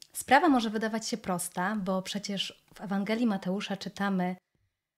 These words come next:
"Łatwiej wielbłądowi przejść przez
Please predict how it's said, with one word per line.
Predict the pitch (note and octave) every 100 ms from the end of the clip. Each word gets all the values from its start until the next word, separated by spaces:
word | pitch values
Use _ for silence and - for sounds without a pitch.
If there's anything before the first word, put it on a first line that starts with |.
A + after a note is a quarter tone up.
| _ _ -
"Łatwiej | G3 G3+ - A3 G3 G3 F#3+
wielbłądowi | E3+ F#3+ F3+ F#3+ A3+ A#3+ F3
przejść | - F#3+ - -
przez | - F#3 F3+